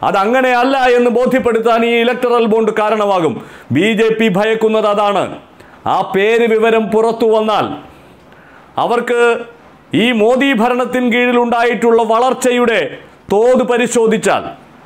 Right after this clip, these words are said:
ഈ രാജ്യത്തിൻ്റെ സ്വത്ത്, ഈ രാജ്യത്തിന് കിട്ടേണ്ട ഈ കോർപ്പറേറ്റുകളുടെ നികുതിപ്പണം, ഈ രാജ്യത്ത് സാധാരണക്കാരനെ അവഗണിച്ച് ഈ കളങ്കിതരെയും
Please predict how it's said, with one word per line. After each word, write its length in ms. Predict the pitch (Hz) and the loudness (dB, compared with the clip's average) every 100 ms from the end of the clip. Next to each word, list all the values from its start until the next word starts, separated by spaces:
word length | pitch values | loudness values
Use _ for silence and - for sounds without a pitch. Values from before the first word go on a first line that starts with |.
| - - - - 135 | -20 -20 -20 -4 -2
ഈ 20 | 214 214 | 0 2
രാജ്യത്തിൻ്റെ 760 | 233 196 240 247 254 247 240 240 - | 0 0 -2 -2 -4 0 0 -2 -2
സ്വത്ത്, 360 | - 240 240 202 107 - - - - 147 | -2 -2 0 -2 -4 -8 -20 -20 -6 -2
ഈ 20 | 220 | 2
രാജ്യത്തിന് 520 | 214 254 226 262 254 254 | 2 0 0 -2 0 -2
കിട്ടേണ്ട 380 | 254 247 247 240 240 226 - - - 185 | -2 -2 -2 0 2 0 -2 -14 -4 -2
ഈ 20 | 226 | 0
കോർപ്പറേറ്റുകളുടെ 800 | 233 277 202 254 247 247 233 226 226 | 0 0 -2 -2 -2 0 0 0 0
നികുതിപ്പണം, 540 | 226 247 240 220 180 107 - - - - - - - 127 | 0 0 -2 -2 -2 -4 -12 -18 -20 -20 -20 -20 -6 0
ഈ 20 | 220 | 2
രാജ്യത്ത് 480 | 214 233 208 240 240 233 226 | 2 2 0 0 0 0 0
സാധാരണക്കാരനെ 960 | 202 240 233 254 247 240 247 233 240 233 226 | 0 -2 0 -2 0 -2 0 0 2 0 0
അവഗണിച്ച് 480 | 247 233 226 208 131 87 - - - - 165 | 0 0 0 0 -2 -4 -18 -20 -20 -4 -2
ഈ 20 | 226 | 0
കളങ്കിതരെയും 720 | 208 240 254 254 240 240 240 | 0 0 0 0 2 2 0